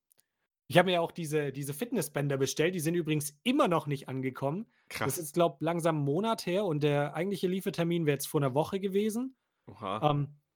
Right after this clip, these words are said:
Speaker 1: jetzt hab ich auch noch mal hingeschrieben, dann haben, haben irgendwie dann zurückgeschrieben, ja, es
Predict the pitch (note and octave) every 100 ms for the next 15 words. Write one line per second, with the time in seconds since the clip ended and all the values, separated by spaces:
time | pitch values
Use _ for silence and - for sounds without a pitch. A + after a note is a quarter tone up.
0 | _ - C3+ F3 F3 E3+ E3+ E3 D#3 G3
1 | G#3 G#3 G#3 G3+ D3 D3+ D#3 C3+ _ -
2 | E3+ E3+ E3 E3 D#3+ D#3 D3 D#3 D#3+ D#3+
3 | - D#3+ C#3+ B2 C#3 D3+ -